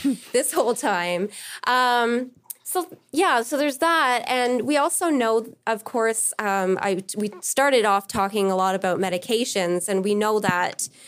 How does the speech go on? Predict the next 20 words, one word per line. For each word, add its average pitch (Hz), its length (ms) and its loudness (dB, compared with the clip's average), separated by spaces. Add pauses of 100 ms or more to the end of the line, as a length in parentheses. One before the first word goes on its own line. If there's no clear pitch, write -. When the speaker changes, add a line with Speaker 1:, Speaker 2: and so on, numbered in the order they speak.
(300)
Speaker 2:
um, 202 260 0
there 202 220 2
are 208 300 0
anxiety 190 560 0
medications 190 640 0
that, 175 240 -2
when 185 180 -2
used 190 320 -2
in 190 140 -2
conjunction 226 760 -2
with 214 160 -2
behavior 190 440 -2
modification, 170 1040 -4 (500)
can 226 260 -2
significantly 208 840 -2
reduce 180 380 0
separation 175 560 -2
anxiety 170 560 -2
in 165 80 -2
dogs. 180 640 -2